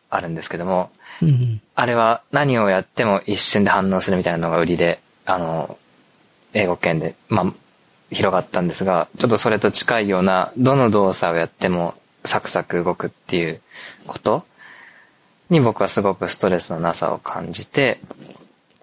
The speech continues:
Speaker 1: で、クラブハウスには、あの、非公開部屋っていう機能があるんですが、僕は今共同創業者との、えー、会議を、今までは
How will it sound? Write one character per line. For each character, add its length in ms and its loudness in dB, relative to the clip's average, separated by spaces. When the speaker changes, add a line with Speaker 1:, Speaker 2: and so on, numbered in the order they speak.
Speaker 1:
で、 380 0
ク 100 -4
ラ 80 2
ブ 80 -2
ハ 160 2
ウ 80 -2
ス 180 -2
に 140 -4
は、 240 0
あ 120 -12
の、 480 -16
非 120 -6
公 220 0
開 240 2
部 80 0
屋 120 2
っ 60 -6
て 200 -6
い 40 0
う 40 -4
機 100 0
能 120 -2
が 100 0
あ 20 0
る 60 -4
ん 80 -6
で 80 -14
す 120 -8
が、 280 2
僕 180 -4
は 60 2
今 260 2
共 280 0
同 260 0
創 260 -2
業 160 0
者 160 -6
と 120 -6
の、 260 -4
え 560 -12
ー、 20 -20
会 240 0
議 120 -6
を、 140 -8
今 180 4
ま 100 4
で 100 2
は 180 2